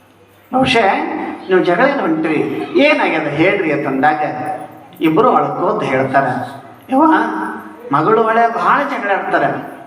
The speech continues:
ಅವ್ರ ಜಗಳ ನೋಡಿ ನೋಡಿ ನೋಡಿ ನನಗೆ ಬೇಸರ ಆಗ್ಯದ, ಅದಕ್ಕೆ ಮಗಳಿಗೆ ಮತ್ತೊಂದೇ ಗಂಡ ಮಾಡಿ ಕೊಡಬೇಕು, ಅವ ಬೇಡೇ ಬೇಡ" ಅಂತ ತಿಳ್ಕೊಂಡು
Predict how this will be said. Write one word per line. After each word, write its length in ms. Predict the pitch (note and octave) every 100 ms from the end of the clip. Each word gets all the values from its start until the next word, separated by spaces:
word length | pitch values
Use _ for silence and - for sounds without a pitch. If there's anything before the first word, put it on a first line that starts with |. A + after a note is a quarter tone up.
| - - -
ಅವ್ರ 160 | G#3 B3
ಜಗಳ 340 | B3 A#3 D4 D4+
ನೋಡಿ 380 | C4 C#4+ D4+ D4+
ನೋಡಿ 360 | C#4+ D4 D#4
ನೋಡಿ 280 | C#4+ C#4+ D#4+
ನನಗೆ 320 | D4+ D4 C4+
ಬೇಸರ 440 | G#3 F3+ D#3+ D#3+ C4
ಆಗ್ಯದ, 440 | F3 D3+ C#3 - - - - - - -
ಅದಕ್ಕೆ 300 | D#3+ F#3 F#3+
ಮಗಳಿಗೆ 460 | D#3 D#3+ D#3 D4 C4+
ಮತ್ತೊಂದೇ 560 | F3 - - C#4+ C#4+ C#4+
ಗಂಡ 260 | E3+ E3+ E3+
ಮಾಡಿ 300 | D#3+ D#3+ D#3
ಕೊಡಬೇಕು, 760 | D3 D3 D3 C#3+ C#3+ C3+ C3 - - - - -
ಅವ 180 | D3 D3 C#3+
ಬೇಡೇ 320 | D3+ B3+ C4+
ಬೇಡ" 280 | D#3+ C#3+ C#3
ಅಂತ 320 | C3+ C3 B2+
ತಿಳ್ಕೊಂಡು 420 | C3+ D#3 F3 E3